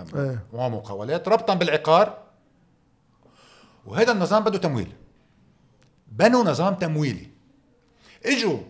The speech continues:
Speaker 2: نبيه بري ووليد جنبلاط وميشيل المر تحت الوصاية السورية بدهم حصة من النظام التمويلي. اللي أورت م-، ت-، توظيف، مجالس، حشو، اللي بدك إياه.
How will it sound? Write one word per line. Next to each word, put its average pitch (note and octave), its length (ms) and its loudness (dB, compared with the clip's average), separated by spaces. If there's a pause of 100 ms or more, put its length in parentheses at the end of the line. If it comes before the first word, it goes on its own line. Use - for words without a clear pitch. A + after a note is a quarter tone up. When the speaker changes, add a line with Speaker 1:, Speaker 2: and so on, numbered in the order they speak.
(640)
Speaker 2:
نبيه C3 240 -8
بري G3 280 -4
ووليد A#2 320 -6
جنبلاط D3+ 500 -2
وميشيل C#3 320 -8
المر C#3 240 -6
تحت - 280 -16
الوصاية A#2+ 300 -8
السورية G3 680 -6 (220)
بدهم A3+ 240 2
حصة A3+ 340 0
من F3+ 80 -2
النظام C#3+ 300 -4
التمويلي. G#2+ 420 -12 (1700)
اللي A3 500 2 (160)
أورت F3 480 0 (440)
م-، A#2+ 220 -12
ت-، - 280 -14
توظيف، C3 960 -4
مجالس، D#3+ 880 -2
حشو، D3 540 -6
اللي C#3+ 100 -6
بدك G2+ 240 -12
إياه. - 100 -20